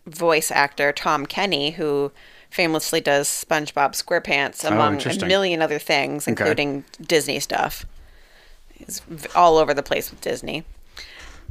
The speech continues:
Speaker 1: And Pinocchio, who do you think voiced Pinocchio?
Speaker 2: Couldn't tell ya.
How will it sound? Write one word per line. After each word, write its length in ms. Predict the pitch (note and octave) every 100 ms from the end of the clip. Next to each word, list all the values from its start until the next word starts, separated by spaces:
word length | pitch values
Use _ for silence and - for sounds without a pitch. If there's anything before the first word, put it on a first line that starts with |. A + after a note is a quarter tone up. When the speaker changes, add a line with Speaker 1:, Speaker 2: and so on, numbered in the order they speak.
| -
Speaker 1:
And 480 | F#3 F3 E3 D#3 - -
Pinocchio, 760 | - A#3+ D4+ F4+ G#3 E3 G3+ C#4+ _ - _ _ _ _ _ -
who 160 | - C4+
do 60 | C4+
you 80 |
think 260 | C4+ A#3+ A3
voiced 380 | A#3 A3 - -
Pinocchio? 580 | F#3+ E3+ - - - - _ _ _ -
Speaker 2:
Couldn't 260 | - F#2+ F#2
tell 260 | G2 A2+
ya. 200 | D#3 D#2+